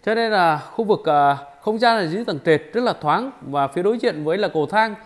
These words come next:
thì mình sẽ có một cái tủ để mình để, à, à, trưng bày rượu. Và, à, mình có những cái, à, chai rượu cũng đã được các anh chị, à,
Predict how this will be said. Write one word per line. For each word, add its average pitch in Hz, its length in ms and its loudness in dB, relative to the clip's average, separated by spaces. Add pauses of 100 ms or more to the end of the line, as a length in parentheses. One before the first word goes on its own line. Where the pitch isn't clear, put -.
(260)
thì 156 100 0
mình 156 140 2
sẽ 143 180 0
có 156 160 0
một 214 120 -2
cái 196 220 -4
tủ 135 280 -2
để 170 80 -4
mình 165 240 -6
để, 131 200 2
à, 160 160 -2 (680)
à, - 60 -14 (720)
trưng 254 180 0
bày 190 140 8
rượu. 190 240 6 (240)
Và, 143 540 2 (360)
à, 143 60 -8
mình 143 140 -2 (100)
có 156 180 0
những 220 140 -4
cái, 240 100 0
à, 208 280 2
chai 233 200 2
rượu 208 180 4
cũng 165 180 -10
đã 202 100 0
được 196 140 0
các 170 100 -4
anh 196 140 -4
chị, 165 200 -4
à, 147 200 2